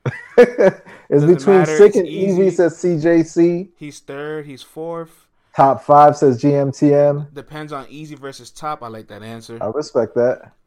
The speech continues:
Speaker 2: Third,
Speaker 1: Third.
Speaker 2: in the, my opinion, behind Sick and Easy. Okay. Top
Speaker 1: Top
Speaker 2: five,
Speaker 1: five.
Speaker 2: E-, Easy. Top five Easy is kind of a, a mind fuck.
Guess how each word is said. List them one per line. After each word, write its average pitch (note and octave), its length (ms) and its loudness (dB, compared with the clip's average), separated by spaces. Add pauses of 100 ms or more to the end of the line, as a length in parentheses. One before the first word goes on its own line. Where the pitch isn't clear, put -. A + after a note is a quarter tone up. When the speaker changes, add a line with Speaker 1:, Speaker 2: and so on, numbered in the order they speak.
(260)
Speaker 2:
Third, C#3 260 -6
Speaker 1:
Third. D#3 180 2
Speaker 2:
in C#3+ 120 -16
the, - 80 -8 (280)
my C3+ 200 -10
opinion, C#3 300 -16
behind C3 320 -14
Sick - 260 -18
and A#2 160 -16
Easy. D3+ 480 -18
Okay. C#3 540 -18 (600)
Top D3 220 -8
Speaker 1:
Top - 40 -20
Speaker 2:
five, C3+ 340 -4
Speaker 1:
five. G2 360 -6
Speaker 2:
E-, C3+ 40 -18
Easy. D3 480 -16 (960)
Top G3 200 0
five F#3+ 240 -2
Easy E3+ 360 -8
is D3+ 100 -14
kind D#3+ 240 -6
of C3+ 100 -8
a, B2 180 -12 (200)
a A#2+ 80 -16
mind C3 260 -10
fuck. A2 360 -16